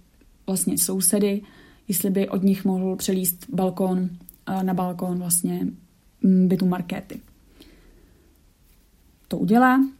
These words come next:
a zjistí, že v bytě vlastně není žádný pohyb, za to je tam však, eh, cítit velmi silný zápach.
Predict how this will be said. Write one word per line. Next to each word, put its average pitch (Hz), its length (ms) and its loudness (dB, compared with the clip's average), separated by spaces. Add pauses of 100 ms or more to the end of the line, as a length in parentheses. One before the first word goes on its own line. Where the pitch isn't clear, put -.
(180)
a 185 360 2
zjistí, 190 360 0
že 185 380 -2
v 170 100 -2
bytě 180 260 -2
vlastně 180 280 -2
není 190 220 0
žádný 185 300 -2
pohyb, 202 380 2 (260)
za 196 120 -4
to 190 100 -8
je 190 100 -4
tam 180 200 -2
však, 175 400 -8
eh, 196 60 2 (320)
cítit 180 300 -2
velmi 185 280 0
silný 185 340 0
zápach. - 440 -8